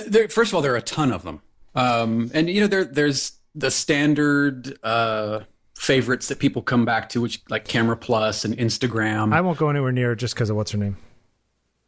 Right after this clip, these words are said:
Speaker 1: Uh, Lisa Bettany.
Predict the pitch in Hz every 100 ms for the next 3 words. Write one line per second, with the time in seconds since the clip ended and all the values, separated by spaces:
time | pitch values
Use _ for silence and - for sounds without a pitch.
0 | _ _ _ - 110 107 107 107 104 127
1 | - 123 104 - _ - 107 120 147 151
2 | 180